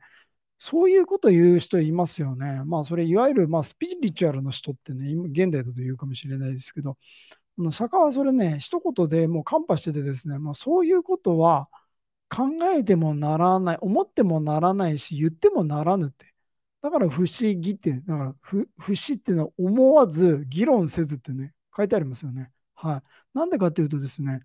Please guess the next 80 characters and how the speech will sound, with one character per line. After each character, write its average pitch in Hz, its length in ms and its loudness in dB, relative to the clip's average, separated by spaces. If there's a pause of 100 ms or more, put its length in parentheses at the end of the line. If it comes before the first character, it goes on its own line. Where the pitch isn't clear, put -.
(320)
そ - 200 -6
ん 359 160 -6
な 339 120 0
こ 349 200 -4
と - 160 2
を 180 540 6
分 170 220 2
か 302 80 0
っ - 120 -6
た 226 140 0
と 165 140 -2
こ 175 140 -2
ろ 170 160 2
で、 147 380 0 (600)
現 320 280 0
世、 160 260 0
僕 170 280 -4
ら 196 80 4
生 202 100 -2
き - 100 -16
て 370 100 2
る 208 100 2
わ 151 120 2
け 143 80 -4
で 139 100 -8
す - 100 -12
か 147 80 -6
ら、 131 60 -6
こ 151 100 -10
の 143 80 -6
三 147 260 -6
次 160 160 -4
元 135 80 -6
に 123 60 -10
で 127 80 -10
す - 140 -12
ね、 131 200 -8 (320)
三 269 320 -6
次 349 180 -6
元 202 280 0
で 165 120 2
ハ 233 140 -2
ッ - 40 -2 (100)
ピ 339 80 4
ー 233 60 2
に 165 140 0
暮 185 180 2
ら 185 80 4
せ 226 140 2
る 208 80 4
こ 247 120 -2
と 185 120 -2
と 151 120 -2
何 180 260 -2
の 285 120 -2
関 240 260 -4
係 269 180 0
が 285 120 2
あ 285 40 4
る 226 100 0
か 170 100 -2
っ 147 40 -2
て - 140 -8
い 151 40 0
う 139 40 -6
と 147 140 -8
ね、 135 180 -8 (480)
そ - 140 -8
れ 208 80 2
が 190 100 4
分 175 120 4
か 220 80 4
っ 214 40 -2
た 175 100 0
か 139 80 -2
ら 131 80 -4
と 127 80 -8
い 127 40 -8
っ 120 40 -12
て、 160 220 -14